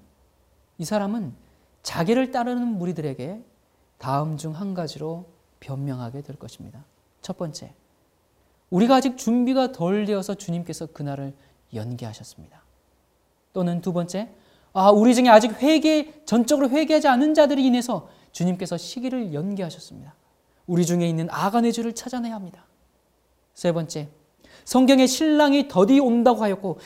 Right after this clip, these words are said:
이 지체는 우리를 시험하는 시기입니다. 그러므로 주님이 계시한 사건이 바라-, 우리가, 우리가 바라는 대로 성취되지 않았다고 해서 실망하거나 절망할 아무런 이유가 없습니다. 네 번째, 아, 중요한 것은 재림의 날짜죠.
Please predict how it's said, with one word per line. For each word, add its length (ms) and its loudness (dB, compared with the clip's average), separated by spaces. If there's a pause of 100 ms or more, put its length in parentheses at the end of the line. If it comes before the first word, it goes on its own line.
(140)
이 300 10
지체는 440 0
우리를 380 2
시험하는 560 0
시기입니다. 480 -6 (540)
그러므로 360 6
주님이 380 4
계시한 340 -2
사건이 460 -4 (240)
바라-, 440 6
우리가, 300 0
우리가 340 8
바라는 420 4
대로 160 2
성취되지 600 -4
않았다고 540 -4
해서 220 -10 (240)
실망하거나 840 -4
절망할 540 -8
아무런 340 -6
이유가 220 -2
없습니다. 460 -8 (1080)
네 160 -2
번째, 380 -6 (680)
아, 300 2
중요한 440 0
것은 220 -4
재림의 340 0
날짜죠. 800 -2